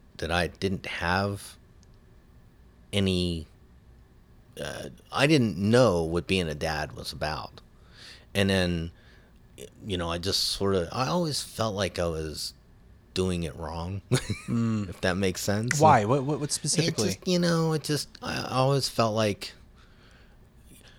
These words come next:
Speaker 1: I was always second guessing myself. Is that
Speaker 2: Okay.
Speaker 1: what I should have done? You know, if I disciplined them, was that, should I have disciplined them? Should I
Speaker 2: Yeah.
Speaker 1: let them go? Should I, you know,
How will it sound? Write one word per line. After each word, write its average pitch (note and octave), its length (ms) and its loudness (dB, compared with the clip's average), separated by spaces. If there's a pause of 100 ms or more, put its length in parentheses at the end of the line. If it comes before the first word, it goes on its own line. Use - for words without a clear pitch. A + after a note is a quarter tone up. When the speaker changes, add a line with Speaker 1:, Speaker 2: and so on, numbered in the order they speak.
(320)
Speaker 1:
I A#2 140 6
was A2 180 2
always B2+ 220 4
second A2 340 0
guessing F#2 280 2
myself. D#2 520 -6
Is - 80 -10
that F#2 100 2
Speaker 2:
Okay. F#2 80 0
Speaker 1:
what D#2 100 -4
I E2+ 60 0
should D#2+ 240 -6
have D#2+ 140 -6
done? D#2+ 320 -4
You F#2+ 80 -2
know, G#2 160 0
if - 120 -4
I B2 60 -2
disciplined A#2+ 680 -2
them, A2 240 0
was G#2+ 240 -6
that, G#2 300 -6
should - 200 -6
I G#2+ 100 0
have G#2 180 -2
disciplined G#2+ 540 -4
them? G#2+ 140 -2
Should F2 180 -4
I F2 80 0
Speaker 2:
Yeah. E2 100 0
Speaker 1:
let F2 80 0
them F2 140 0
go? E2+ 340 2
Should D#2 160 -6
I, D#2 140 -4
you D2 80 -6 (180)
know, D2+ 200 -6